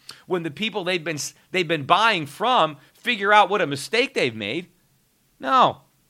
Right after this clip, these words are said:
In fact, one of the most painful positions to be in is gonna be short,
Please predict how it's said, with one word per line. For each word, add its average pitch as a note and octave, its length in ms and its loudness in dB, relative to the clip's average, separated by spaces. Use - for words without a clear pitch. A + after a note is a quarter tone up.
In C#3+ 80 -2
fact, E3+ 300 6
one F#3+ 120 2
of F3+ 60 0
the E3+ 60 -2
most D3+ 260 0
painful G#3 480 -4
positions C#3+ 600 -6
to C#3 80 -16
be C3+ 260 -4
in F3 140 -4
is C#3 220 -2
gonna C3+ 200 -2
be C3 180 -2
short, C3+ 460 -4